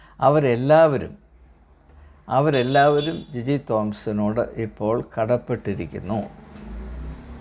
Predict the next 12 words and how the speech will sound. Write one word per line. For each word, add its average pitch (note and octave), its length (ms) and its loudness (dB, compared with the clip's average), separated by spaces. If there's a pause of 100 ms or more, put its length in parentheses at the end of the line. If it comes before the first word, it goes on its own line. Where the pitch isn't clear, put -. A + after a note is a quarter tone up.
(1500)
ഞാൻ D3 160 6 (200)
നോക്കുകയായിരുന്നു, D3 640 2 (560)
ഐ D3 40 2 (260)
ടു F3+ 100 0 (160)
എന്ന് B2+ 220 -2
പറയുന്ന F#2 340 -2
YouTube F2+ 360 -8
ചാനലിൽ E2+ 440 -6 (1120)
ജിജി C#3 200 4 (140)
തോംസൻ്റെ A#2+ 520 0
പ്രസംഗത്തിൻ്റെ A2+ 760 -6 (200)
പൂർണ്ണ D#3 280 2